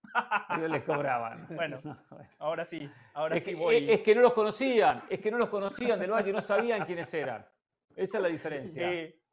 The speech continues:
Speaker 1: desde lo futbolístico, el mensaje que le están enviando al futbolista mexicano es claro. No confiamos en ustedes. El extranjero es mejor que ustedes.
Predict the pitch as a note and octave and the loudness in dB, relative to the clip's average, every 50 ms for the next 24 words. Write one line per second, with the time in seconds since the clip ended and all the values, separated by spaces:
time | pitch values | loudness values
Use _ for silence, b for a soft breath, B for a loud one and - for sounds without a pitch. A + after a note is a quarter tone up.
0 | _ _ _ _ _ _ _ _ _ _ _ _ _ - D#3+ F3+ G3 G3 G#3 G#3 | _ _ _ _ _ _ _ _ _ _ _ _ _ -12 -8 -6 -4 -4 -2 -2
1 | G3+ F#3 - G#3 F3 F3 G3 A3 B3 A#3+ - A#3 G#3+ G#3+ F3 D3+ C3+ B2+ - _ | -4 -4 -6 -8 -6 -6 -6 -6 -8 -10 -12 -14 -10 -6 -6 -6 -6 -6 -10 _
2 | _ _ _ _ _ _ _ _ _ _ _ _ _ - F3 F#3+ F#3+ F#3+ F#3 F3+ | _ _ _ _ _ _ _ _ _ _ _ _ _ -12 -12 -10 -8 -10 -10 -8
3 | - - A#3+ A#3+ - B3+ A3 - E3+ E3 E3 D#3+ - G#3+ A3 G#3 F3 E3 E3+ G3+ | -4 -4 -4 -4 -4 -10 -10 -10 -10 -10 -8 -8 -8 -8 -8 -8 -10 -6 -4 -4
4 | G3+ G3+ G3+ G3 F3 D#3 - D#3 C#3+ C#3+ C#3+ E3 G3 - G3+ E3 D3 C#3+ - B2+ | -4 -2 -2 -4 -4 -4 -6 -10 -10 -8 -8 -8 -8 -8 -10 -10 -10 -12 -12 -8
5 | D#3+ D#3+ E3+ E3 D3+ - - E3+ E3 E3 D3+ B2+ A#2+ - _ _ _ _ _ _ | -8 -8 -8 -8 -12 -10 -6 -4 -2 -2 -2 -4 -10 -12 _ _ _ _ _ _
6 | _ _ _ _ G#3+ A#3+ A#3+ A#3+ A#3 G#3 G#3 A3+ A3+ A3 A3 G#3 G3 E3+ E3 D#3 | _ _ _ _ -12 -12 -10 -8 -10 -10 -6 -6 -6 -6 -8 -10 -12 -12 -14 -12
7 | - - A3 A3 F#3 D3 C3 - _ _ _ _ _ _ _ _ _ _ _ _ | -8 -6 -6 -4 -6 -8 -10 -12 _ _ _ _ _ _ _ _ _ _ _ _
8 | - D3+ E3 E3+ F3 F3 - G3 F3 E3+ E3+ - A3 A#3+ A#3+ - - - - - | -10 -8 -6 -6 -6 -6 -6 -8 -8 -8 -6 -6 -4 0 0 0 0 -2 -6 -14
9 | _ _ _ _ _ _ _ _ - G#3+ A3+ A#3 A3+ G3+ G#3 A#3+ A#3 A#3 A#3 G#3+ | _ _ _ _ _ _ _ _ -8 -6 -6 -4 -4 -4 -2 -2 -4 -4 -4 -10
10 | F#3 - - B3 B3 G3+ C#3+ C3 - - _ | -10 -6 -4 -2 -2 -2 -4 -8 -12 -18 _